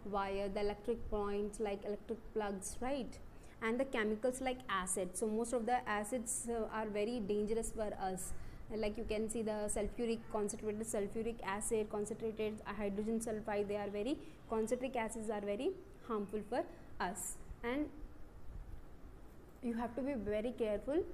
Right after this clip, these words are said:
with the help, uh, while taking anything, anything, it's any of the hot objects. Okay. Now for the, so there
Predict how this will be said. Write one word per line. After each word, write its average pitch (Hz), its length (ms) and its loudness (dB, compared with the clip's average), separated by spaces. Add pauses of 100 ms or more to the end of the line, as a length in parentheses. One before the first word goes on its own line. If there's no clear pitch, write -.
with 214 140 0
the 226 60 2
help, 208 180 0 (200)
uh, 202 600 0 (300)
while 208 240 0 (280)
taking 220 360 0 (120)
anything, 226 760 2
anything, 220 520 0
it's - 340 -2 (140)
any 233 240 2
of 214 180 0
the 254 80 4
hot 202 340 0
objects. 175 680 -2
Okay. 220 240 -2 (520)
Now 175 220 2 (100)
for 262 140 4
the, 339 180 6 (240)
so 320 160 2
there 294 380 6